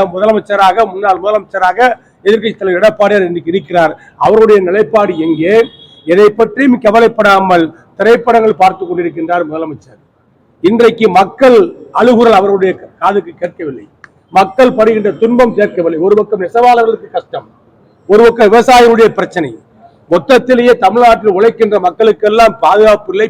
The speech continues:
பிரச்சனை. ஆக உழைக்கின்ற மக்கள் எல்லாம் நல்ல இடத்துக்கு வர வேண்டும், பாதுகாப்பா-, பாதுகாப்பான தொழிலாக விவசாயம் இருக்க வேண்டும் சொன்னால் அதை வே-, வேளாண் விவ-, பாதுகாக்கப்பட்ட வேளாண் மண்டலம் என்று அறிவித்தவரே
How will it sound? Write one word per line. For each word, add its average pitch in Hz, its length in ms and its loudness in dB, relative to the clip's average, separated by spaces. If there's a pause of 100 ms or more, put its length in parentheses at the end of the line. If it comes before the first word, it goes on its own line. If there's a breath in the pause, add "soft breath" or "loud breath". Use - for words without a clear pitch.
பிரச்சனை. 170 340 -8 (400)
ஆக 180 260 0
உழைக்கின்ற 226 440 0 (120)
மக்கள் 208 300 -2
எல்லாம் 202 400 4
நல்ல 185 140 -6 (100)
இடத்துக்கு 185 300 -12
வர 170 220 -8
வேண்டும், 175 260 -6 (300 soft breath)
பாதுகாப்பா-, 220 600 2 (100)
பாதுகாப்பான 220 640 0
தொழிலாக 202 400 -2
விவசாயம் 190 500 -6
இருக்க 185 200 -6
வேண்டும் 190 280 -8
சொன்னால் 170 360 -4 (400 soft breath)
அதை 175 180 2 (120)
வே-, 202 220 2
வேளாண் 214 380 2
விவ-, 196 200 -2 (140)
பாதுகாக்கப்பட்ட 226 800 0
வேளாண் 208 300 0
மண்டலம் 190 280 -6
என்று 185 200 -4
அறிவித்தவரே 202 500 0